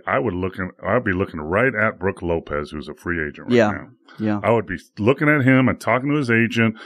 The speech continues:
Speaker 1: because if you bring Brook Lopez in and bro-, move Bam to the, uh, four spot, you s-, you solidify their defense. He's a, he, you know, he fits that mold. And now, you know, you got, and, and if Tyler Hero comes back,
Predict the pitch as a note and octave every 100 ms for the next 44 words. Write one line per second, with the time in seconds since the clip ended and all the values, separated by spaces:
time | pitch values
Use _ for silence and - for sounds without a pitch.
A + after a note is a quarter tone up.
0 | - - - A2 F2+ C3 F#3+ D#3+ G#2+ A#2+
1 | A2 F2+ A#2 - C#3+ C3 D3 D#3 - F2
2 | G2+ F2+ - E2+ - G#2+ G#2 G#2 G2+ B2
3 | - F#2 D#2+ _ E2+ D2+ - G#2+ A#2+ C#3
4 | - C3+ D#3+ E3 - - _ F2+ E2 -
5 | G#2 F2+ - G2+ G#2+ G#2+ G#2 F#2+ E2 C#2+
6 | F#2+ B2 C3+ C#3+ D3 - - - _ G2
7 | F2 F#2 F2 G2 G2+ G2+ F2+ E2+ F#2+ -
8 | B2+ B2 A#2+ A2 G2 F#2 G#2 B2 D3+ -
9 | - - _ - F2+ E2 G2 C#3 A2+ F2
10 | D#2+ F#2+ F#2+ G2+ D2+ D2 E2+ E3+ A#2 E2+
11 | E2+ - F2+ E2+ - F#2 F2+ E2+ - G#2+
12 | G#2+ F2 G2 C3 C3+ D3 C3 D#2+ E2+